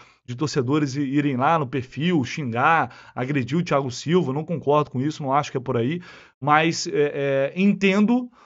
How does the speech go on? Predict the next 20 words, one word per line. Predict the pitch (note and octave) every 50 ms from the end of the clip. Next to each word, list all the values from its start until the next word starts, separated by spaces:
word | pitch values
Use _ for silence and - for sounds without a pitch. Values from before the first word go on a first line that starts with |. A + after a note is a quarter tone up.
| _ _ _ _ _ -
o | E3+
torcedor | E3 F#3 F#3 F3+ - A3 G#3+ F3 E3 E3+ F3+ F#3+ F3+
que | - - G3+ G#3 G#3+ A3+ - - _ -
se | - - A#3
frustra, | G#3+ G#3 G3+ G3+ F#3+ G3+ G#3 G3+ G#3+ A3
que | - A3+ A3
cria | E3+ - E3+ F#3
expectativa | F3+ F3+ - F#3+ F3 G#3 G#3 F#3+ F#3+ - E3+ F#3 G#3 G#3 A#3
p-, | A3 A3 - F#3 E3+ -
pelo | - F#3 F3+ F3
retorno | E3 F#3+ F3+ F3+ E3 E3+ F3 F#3+ G3+ G3+ G3+
de | F3 E3 F#3
um, | F3+ F3 E3+ D3+
de | C#3 D3+
um | E3+ E3 D#3+ D#3
ídolo, | F#3 G#3+ A3 F#3 G#3 F3+
de | F3 E3+
um | E3+ D#3+
grande | C#3+ E3 F3 F3+ E3+
jogador, | E3 F3 F3 D#3+ D3 C#3 D3 D#3 F3 G3+ A3